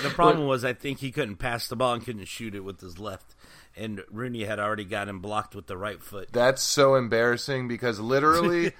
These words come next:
Speaker 1: <laughs>
Speaker 2: like, I don't even play soccer, and I never played soccer as a kid. Never, okay? I never, like, except in, like, fifth grade extended day, like, when the fence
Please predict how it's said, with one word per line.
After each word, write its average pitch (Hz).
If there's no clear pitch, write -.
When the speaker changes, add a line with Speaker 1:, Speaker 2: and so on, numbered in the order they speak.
Speaker 1:
<laughs> -
Speaker 2:
like, 139
I 160
don't 202
even 180
play 175
soccer, 147
and 135
I 147
never 165
played 160
soccer 147
as 135
a 127
kid. 123
Never, 120
okay? 131
I 117
never, 175
like, 151
except 180
in, 170
like, 151
fifth 185
grade 165
extended 160
day, 107
like, 110
when 123
the 117
fence -